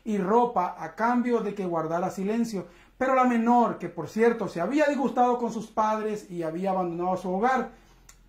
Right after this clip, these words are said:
decidió denunciarlo a la policía. Fueron varias semanas de investigación. Finalmente los detectives determinaron que tenían suficientes evidencias para arrestar a, a Cantarero.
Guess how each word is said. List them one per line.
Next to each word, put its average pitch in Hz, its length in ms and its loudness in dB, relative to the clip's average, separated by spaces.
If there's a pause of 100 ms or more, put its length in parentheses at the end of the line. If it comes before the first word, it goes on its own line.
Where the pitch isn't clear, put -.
(100)
decidió 160 460 -2
denunciarlo 185 560 2
a - 20 0
la 165 140 -2
policía. 165 540 -4 (420)
Fueron 254 380 4
varias 277 340 4
semanas 269 400 0
de 277 60 -6
investigación. 240 840 -2 (200)
Finalmente 214 520 0
los 208 160 0
detectives 226 680 0 (240)
determinaron 247 600 4
que 254 140 -4
tenían 226 360 0
suficientes 233 480 -2
evidencias 214 600 -2
para 208 480 4
arrestar 190 440 -2
a, 185 220 -2
a 185 80 -4
Cantarero. 208 560 -2